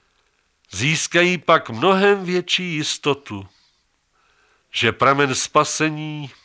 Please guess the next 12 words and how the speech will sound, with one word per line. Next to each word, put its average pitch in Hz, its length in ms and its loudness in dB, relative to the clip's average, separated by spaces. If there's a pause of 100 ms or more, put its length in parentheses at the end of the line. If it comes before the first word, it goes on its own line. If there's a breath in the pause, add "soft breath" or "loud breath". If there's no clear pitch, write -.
(160)
nevyšumí, 104 1120 0 (1000 soft breath)
ani 131 260 4
nevyschne 135 840 0 (880)
tím, 131 260 -4
že 127 140 4
by 127 120 0
se - 160 0
vsákl 131 540 2
nějak 135 320 -2
do 117 140 -4
zemského 120 640 -4
prachu, 120 580 -8